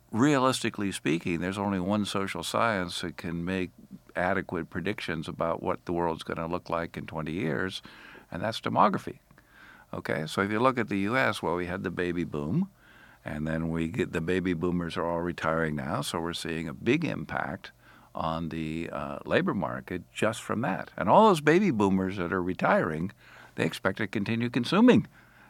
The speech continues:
So somebody has to be producing the goods that they want to consume. And one of those goods, of course, is healthcare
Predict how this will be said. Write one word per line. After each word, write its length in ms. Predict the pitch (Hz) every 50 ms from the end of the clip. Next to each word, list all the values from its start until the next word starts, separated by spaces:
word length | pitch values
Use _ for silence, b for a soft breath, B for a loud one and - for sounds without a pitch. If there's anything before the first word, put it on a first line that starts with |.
| b b -
So 200 | - - 180 165
somebody 920 | - - - - 190 175 165 - 185 - 185 196 180 165 - 156 143 131
has 260 | 117 127 127 135 151 -
to 100 | - 117
be 180 | 117 123 127
producing 640 | 123 - 120 107 101 127 165 190 - - - 117 110
the 80 | 107
goods 380 | 95 101 123 147 139 131 - -
that 120 | - -
they 160 | - 95 95
want 280 | 95 95 98 98 98 95
to 60 | 104
consume. 500 | 101 - - 104 - - 254 269 180 110
And 100 | 50 50
one 160 | 87 87 98
of 100 | 123 131
those 200 | 107 95 80 76
goods, 260 | - - 76 78 80 -
of 100 | 78 -
course, 280 | - 78 78 78 -
is 140 | - - -
healthcare 520 | - 117 196 220 - - - - - -